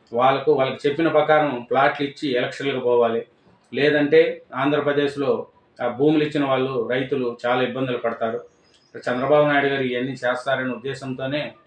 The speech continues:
అక్కడ అమలా-, రాజధాని అమరావతి రైతులు అక్కడి నుంచి చాలామంది ఈ భూములు స్వచ్ఛందంగా ఇవ్వడం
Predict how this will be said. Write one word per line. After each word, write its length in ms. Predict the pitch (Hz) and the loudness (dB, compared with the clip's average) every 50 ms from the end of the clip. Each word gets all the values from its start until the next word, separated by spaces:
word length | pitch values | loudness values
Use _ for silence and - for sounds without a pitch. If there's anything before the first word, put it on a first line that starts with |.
| _ _ _ _ _ _ _ _ - | _ _ _ _ _ _ _ _ -12
అక్కడ 480 | 131 - - 131 123 113 107 104 117 113 - _ _ - | -6 -2 0 0 2 2 0 -2 -4 -8 -12 _ _ -8
అమలా-, 320 | 117 127 139 147 147 - 139 120 117 117 117 117 113 113 113 110 110 - | -4 0 2 4 2 2 2 0 -2 0 -2 -2 -2 -4 -6 -8 -8 -4
రాజధాని 600 | 117 131 143 139 131 131 139 139 135 135 135 135 - _ _ _ _ _ - 107 | 0 0 0 0 0 0 0 0 0 0 -4 -8 -12 _ _ _ _ _ -10 -4
అమరావతి 460 | 117 131 143 147 151 147 139 139 139 | 0 2 4 6 6 4 4 2 0
రైతులు 540 | 127 127 131 127 - 131 135 131 113 104 - _ _ _ _ _ _ _ _ _ _ _ - | 0 0 0 0 -2 -2 -2 -2 -2 -4 -8 _ _ _ _ _ _ _ _ _ _ _ -10
అక్కడి 320 | - - 135 120 120 123 | -8 -4 -4 -4 -2 -4
నుంచి 180 | 131 131 139 131 - 120 | -4 -6 -6 -6 -4 0
చాలామంది 460 | 120 135 147 151 151 151 147 147 139 | 2 4 4 4 4 2 0 -2 -2
ఈ 160 | 127 117 107 | -4 -4 -2
భూములు 280 | 123 139 139 143 131 127 | 0 0 0 0 -2 -4
స్వచ్ఛందంగా 560 | - 127 120 - - 156 151 151 147 147 143 | -4 -6 -4 0 0 0 2 2 2 2 2
ఇవ్వడం 420 | 135 131 127 131 139 151 151 - | 0 0 0 0 0 -2 -2 -4